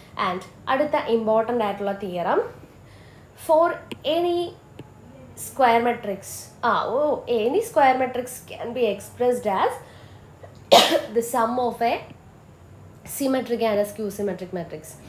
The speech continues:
അപ്പോൾ ഒരു square മെട്രിക്സിനെ നമുക്ക് ഒരു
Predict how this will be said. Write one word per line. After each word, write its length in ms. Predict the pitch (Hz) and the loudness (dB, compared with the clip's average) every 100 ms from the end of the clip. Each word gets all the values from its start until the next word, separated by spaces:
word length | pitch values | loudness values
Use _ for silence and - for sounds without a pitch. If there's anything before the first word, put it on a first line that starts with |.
| - - - | -20 -20 -18
അപ്പോൾ 180 | - 214 | -4 -2
ഒരു 140 | 208 285 466 - - - | 0 -2 -4 -8 -16 -8
square 300 | 254 233 226 | 0 2 2
മെട്രിക്സിനെ 500 | 247 - 208 - 247 247 | 0 -4 -8 -4 -2 -2
നമുക്ക് 440 | 202 202 196 262 415 - - - | -2 -4 -2 -2 -2 -6 -16 -6
ഒരു 160 | 220 | -2